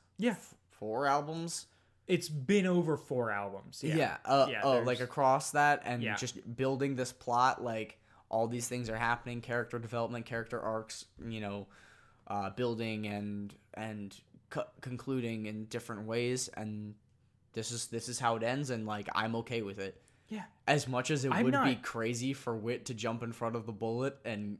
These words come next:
Speaker 2: and die for, uh, for Charles, I'm okay with him not.
Speaker 1: Yeah, like, I think, I think it works, and I like the fact that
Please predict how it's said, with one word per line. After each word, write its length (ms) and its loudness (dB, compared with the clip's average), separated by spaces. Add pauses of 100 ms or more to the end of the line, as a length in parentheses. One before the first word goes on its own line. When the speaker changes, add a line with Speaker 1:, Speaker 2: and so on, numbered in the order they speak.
(100)
Speaker 2:
and 380 -6
die 440 4
for, 440 -4
uh, 380 -2 (340)
for 160 -6
Charles, 640 2 (1500)
I'm 220 4
okay 240 -2
with 160 -6
him 160 -10
not. 300 -4 (220)
Speaker 1:
Yeah, 420 4
like, 120 2
I 100 4
think, 340 0 (720)
I 80 -4
think 160 -2
it 100 -2
works, 340 -2
and 120 -4
I 100 2
like 720 -2 (540)
the 200 -2
fact 580 -4 (100)
that 480 -4